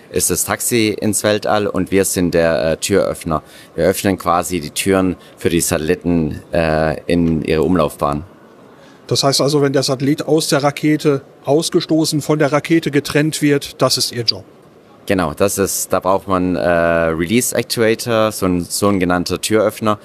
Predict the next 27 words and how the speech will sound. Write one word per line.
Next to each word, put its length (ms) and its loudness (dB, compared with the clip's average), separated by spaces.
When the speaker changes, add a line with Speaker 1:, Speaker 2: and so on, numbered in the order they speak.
Speaker 1:
weil, 260 0
äh, 220 2
gerade 340 0
geht's 300 -2
ja, 260 2
äh, 340 0
immer 200 2
in 100 0
kleinere, 720 0
äh, 240 0
Satelliten 580 -2
und, 320 0
äh, 180 2
die 180 -2
sind 260 0
in 100 0
sogenannten 600 -2
Containern 580 0
drin 300 0
und 140 0
um 100 2
diese 300 0
Türen 340 0
von 160 -2
den 120 0
Containern 420 0
aufzumachen, 680 -2